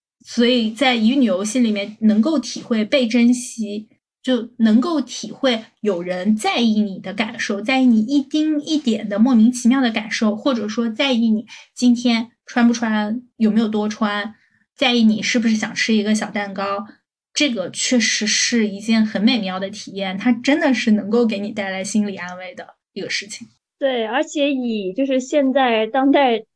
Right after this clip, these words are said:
Speaker 2: 大环境来说，我感觉有点那种乙女游戏反而是理性爱情的最佳选择。<laughs> 反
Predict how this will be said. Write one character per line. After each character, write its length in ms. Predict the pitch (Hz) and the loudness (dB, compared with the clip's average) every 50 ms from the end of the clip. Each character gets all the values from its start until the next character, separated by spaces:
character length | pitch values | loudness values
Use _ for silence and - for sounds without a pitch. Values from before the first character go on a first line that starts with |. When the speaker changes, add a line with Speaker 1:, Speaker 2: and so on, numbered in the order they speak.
| _ _ _ | _ _ _
Speaker 2:
大 180 | 311 294 262 247 | 0 0 2 2
环 220 | 247 233 202 214 | 2 0 0 0
境 180 | 226 277 254 233 | 0 0 0 2
来 160 | 220 202 240 | 2 2 2
说， 380 | 240 240 - 226 220 220 226 220 | 2 2 2 2 4 4 6 6
我 140 | 240 262 | 4 4
感 260 | 277 294 240 208 208 208 | 4 2 0 0 -2 2
觉 120 | 208 220 | 2 2
有 60 | 262 | 4
点 200 | 269 262 214 208 | 4 2 2 0
那 200 | 240 311 302 269 | 0 0 0 0
种 240 | 262 247 208 175 160 _ _ _ - _ | 0 -2 -6 -8 -10 _ _ _ -12 _
乙 160 | 262 277 320 | 2 2 4
女 160 | 392 349 277 | 4 4 4
游 160 | 247 240 254 | 6 6 4
戏 280 | 277 - - 320 294 285 | 4 2 2 2 2 4
反 140 | 285 262 226 | 2 2 2
而 200 | 208 202 220 254 | 2 4 2 2
是 300 | 254 - - 294 269 240 | 0 0 0 2 4 6
理 200 | 220 233 208 208 | 6 6 4 4
性 220 | 220 - 349 277 262 | 4 2 2 2 4
爱 140 | 302 254 269 | 2 2 2
情 240 | 269 - - 233 233 | 0 0 0 2 4
的 120 | 262 254 | 4 4
最 160 | 254 320 294 247 | 4 2 2 2
佳 200 | 269 262 240 294 | 2 2 2 2
选 300 | 285 - 311 240 233 226 | 4 4 4 4 4 2
择。 140 | - 220 214 | 2 2 2
<laughs> 0 | |
反 80 | 240 | 2